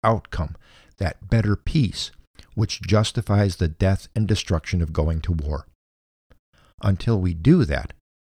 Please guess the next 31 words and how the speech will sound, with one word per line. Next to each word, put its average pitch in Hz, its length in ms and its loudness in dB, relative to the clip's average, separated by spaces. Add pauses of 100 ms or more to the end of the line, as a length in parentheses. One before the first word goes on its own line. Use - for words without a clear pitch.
(280)
American 117 520 2
involvement 90 520 0
in 82 200 -6
armed 104 300 2
conflict 87 540 -2
reminds 98 540 2
me 98 200 2
of 98 160 -2
the 98 80 0
discussion 117 560 -2
between 101 460 0
Alice 95 500 0 (180)
and 113 100 4
the 110 60 4
Cheshire 82 400 -4
Cat. - 360 -8 (1160)
"Would 208 200 -2
you 208 60 -6
tell 208 240 -2
me, 190 140 2
please, 123 400 0
which 113 200 -4
way 110 160 2
I 95 120 2
ought 85 200 0
to 104 80 -4
go 87 200 -2
from 131 200 0
here?" 120 420 2
asked - 300 -4
Alice. 87 380 -6